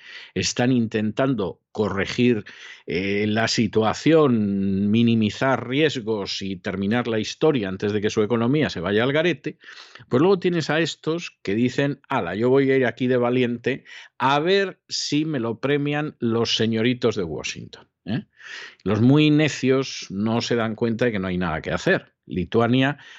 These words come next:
ha sido uno de los lugares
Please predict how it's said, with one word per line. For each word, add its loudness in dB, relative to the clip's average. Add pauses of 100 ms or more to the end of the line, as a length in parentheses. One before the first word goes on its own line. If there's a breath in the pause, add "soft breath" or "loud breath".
(140 loud breath)
ha -4
sido 0
uno 0
de -4
los -4
lugares 0